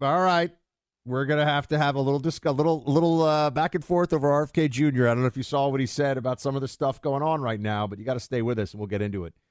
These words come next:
There's an economist out there with an opinion that you need to hear, issuing a strong warning. Her name is Nomi Prins. She says a small group of financial elites are plotting drastic action unlike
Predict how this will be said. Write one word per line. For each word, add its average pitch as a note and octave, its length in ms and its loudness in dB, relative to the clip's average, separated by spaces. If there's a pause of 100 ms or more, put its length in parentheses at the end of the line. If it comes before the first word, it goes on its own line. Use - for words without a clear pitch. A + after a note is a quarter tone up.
(520)
There's D3 160 0
an E3+ 60 2
economist G#3+ 500 0
out C3 220 0
there B2 460 -2
with C#3 180 -2
an C#3 60 0
opinion G#3 480 -2
that D3 120 0
you C3+ 120 2
need F3 180 0
to E3 80 2
hear, C3+ 480 -2
issuing D#3 380 0
a A#2+ 40 -2
strong F3+ 460 -4
warning. D#3+ 380 -4
Her B2 100 -2
name F3 240 2
is A#2 120 -4
Nomi D3+ 460 0
Prins. A2 460 -4 (400)
She C3 100 -2
says B2 200 0
a G#2+ 60 -4
small F3+ 420 0
group D3+ 180 -2
of C#3 100 -2
financial A#2+ 560 -2
elites B2 300 -2
are G#2 80 -6
plotting A2 460 -4
drastic B2+ 520 -6
action G#2 420 -6
unlike B2 280 -4